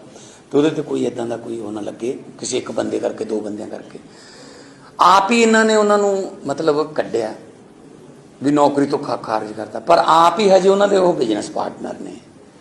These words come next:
ਆਪ ਹੀ ਜਿਹੜੇ ਹੋਟਲ ਚੋਂ ਉਹਨਾਂ ਨੂੰ ਫੜਿਆ, ਉਹ ਹਜੇ ਵੀ ਉਹਨਾਂ ਦੁਆਰਾ ਸਪਾਂਸਰਡ ਕਮਰੇ ਨੇ, ਹੈ ਨਾ। ਇੱਥੋਂ ਤਾਂ ਫਿਰ ਸਿੱਧ ਹੀ ਹੁੰਦਾ ਨਾ। ਇਹ, ਇਹ ਤਾਂ ਦੱਸਣ ਦੀ ਮੇਰੇ ਖਿਆਲ 'ਚ ਬਠਿੰਡੇ ਵਾਲਿਆਂ ਨੂੰ ਤਾਂ ਲੋੜ ਨਹੀਂ ਹੈਗੀ ਇਹ ਦੱਸਣ ਦੀ ਵੀ ਕੌਣ ਕਿ-,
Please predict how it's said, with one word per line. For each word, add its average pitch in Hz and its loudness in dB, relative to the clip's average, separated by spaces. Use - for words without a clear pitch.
ਆਪ 185 4
ਹੀ 214 0
ਜਿਹੜੇ 196 4
ਹੋਟਲ 175 2
ਚੋਂ 175 0
ਉਹਨਾਂ 156 0
ਨੂੰ 185 -2
ਫੜਿਆ, 127 -2
ਉਹ 156 2
ਹਜੇ 156 4
ਵੀ 175 0
ਉਹਨਾਂ 170 2
ਦੁਆਰਾ 165 0
ਸਪਾਂਸਰਡ 127 -2
ਕਮਰੇ 98 -6
ਨੇ, 90 -12
ਹੈ 127 -6
ਨਾ। - -8
ਇੱਥੋਂ 165 -4
ਤਾਂ 190 0
ਫਿਰ 185 -2
ਸਿੱਧ 151 -2
ਹੀ 202 0
ਹੁੰਦਾ 123 -2
ਨਾ। 165 -4
ਇਹ, 165 4
ਇਹ 185 4
ਤਾਂ 190 2
ਦੱਸਣ 170 2
ਦੀ 175 0
ਮੇਰੇ 170 4
ਖਿਆਲ 170 2
'ਚ 165 -4
ਬਠਿੰਡੇ 160 0
ਵਾਲਿਆਂ 180 6
ਨੂੰ 165 0
ਤਾਂ 165 2
ਲੋੜ 107 -4
ਨਹੀਂ 104 -6
ਹੈਗੀ 120 -4
ਇਹ 123 -4
ਦੱਸਣ 117 -10
ਦੀ 107 -8
ਵੀ 127 -4
ਕੌਣ 143 2
ਕਿ-, - -12